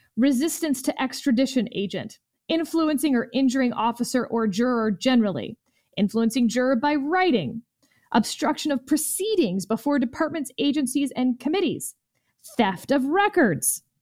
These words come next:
It goes on from there. So hopefully you sort of see the difference, seditious conspiracy you read, David. Let me read you treason, because I think one would assume that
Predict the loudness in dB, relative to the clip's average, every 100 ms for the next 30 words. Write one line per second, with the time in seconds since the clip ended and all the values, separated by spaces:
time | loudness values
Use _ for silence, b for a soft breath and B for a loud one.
0 | _ 0 2 4 4 4 2 2 0 -2
1 | -2 -2 -2 -2 0 2 2 2 0 2
2 | 0 0 -2 -4 -8 -8 -12 b b b
3 | b 2 2 0 -2 -2 2 2 2 2
4 | 2 2 2 2 2 2 0 -4 b b
5 | 2 4 4 4 2 2 4 2 0 0
6 | 2 0 0 -2 -4 -4 0 4 4 4
7 | 0 -2 0 2 4 2 2 0 -2